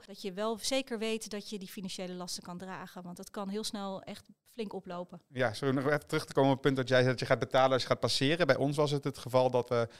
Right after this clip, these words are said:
Speaker 2: ehm, eh, na passeren was de bouw nog niet gestart. Dus er was een, een, een startdatum van de daadwerkelijke bouw. Dat was één juni. Volgens mij passeerden wij op ergens in, in, in halverwege mei. En, eh, wij gingen pas betalen op het moment dat de bouw daadwerkelijk,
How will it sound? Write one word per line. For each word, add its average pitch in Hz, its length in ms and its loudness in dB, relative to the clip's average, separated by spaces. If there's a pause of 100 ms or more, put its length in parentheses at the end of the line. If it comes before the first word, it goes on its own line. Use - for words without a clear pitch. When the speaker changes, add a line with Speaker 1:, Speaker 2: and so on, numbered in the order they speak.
(220)
Speaker 2:
ehm, 110 420 4
eh, 113 200 -2
na 117 200 0
passeren 123 440 2
was 113 120 -2
de 127 80 -2
bouw 120 220 10
nog 123 120 0
niet 123 160 -2
gestart. 147 340 -2
Dus 143 140 -8
er 120 60 -6
was 110 120 -4
een, 120 160 -6
een, 113 240 -4
een 113 140 -8
startdatum 120 600 2
van 113 140 -4
de 110 60 -4
daadwerkelijke 110 560 -2
bouw. 123 180 2
Dat 127 120 -8
was 110 160 -4
één 113 220 -6
juni. 143 180 -4
Volgens 127 200 -8
mij 104 140 -4
passeerden 113 420 -4
wij 107 140 2
op 101 280 -6
ergens 107 340 -4
in, 113 180 -8
in, 107 260 -4
in 107 160 -6
halverwege 110 420 0
mei. 131 320 0 (320)
En, 113 300 -4
eh, 110 140 -4
wij 107 180 -2
gingen 113 200 -6
pas 107 180 0
betalen 123 540 6
op 131 60 -6
het 117 100 -10
moment 110 260 2
dat 110 160 -4
de 113 60 -8
bouw 104 300 8
daadwerkelijk, 104 520 -2